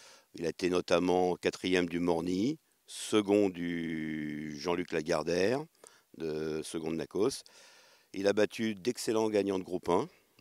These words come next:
euh, en deux mille huit. Et un des avantages, euh, de Milanais, c'est qu'il est un fils de Dim Diamond, le père de Turtle Boy, qui a été donc exporté au Japon.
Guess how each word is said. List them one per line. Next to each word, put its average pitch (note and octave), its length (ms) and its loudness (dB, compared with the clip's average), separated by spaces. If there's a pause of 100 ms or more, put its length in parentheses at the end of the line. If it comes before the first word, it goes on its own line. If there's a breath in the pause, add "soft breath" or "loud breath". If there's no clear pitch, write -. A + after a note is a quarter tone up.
(120)
euh, D#2+ 540 -2
en D#2 120 -4
deux D#2+ 120 -4
mille D#2+ 220 -2
huit. A#2+ 340 -2 (640 soft breath)
Et F#2 580 4 (100)
un G#2 140 0
des F#2 220 -2
avantages, G2 640 -2
euh, D#2+ 1200 -4 (800)
de F2+ 160 -2
Milanais, F2 560 2
c'est - 140 -10
qu'il - 200 -16
est G2+ 60 -4
un F#2 40 0
fils F#2 180 -6
de F2+ 60 -2
Dim A2+ 200 4
Diamond, G2+ 460 10 (140)
le F2 140 -2
père A2 200 4
de G2+ 80 4
Turtle F2+ 340 0
Boy, G2 200 -2
qui - 120 -10
a E2+ 40 -2
été E2+ 180 -6
donc E2+ 180 -6
exporté E2+ 360 -8
au F2 80 -2
Japon. E2+ 340 -4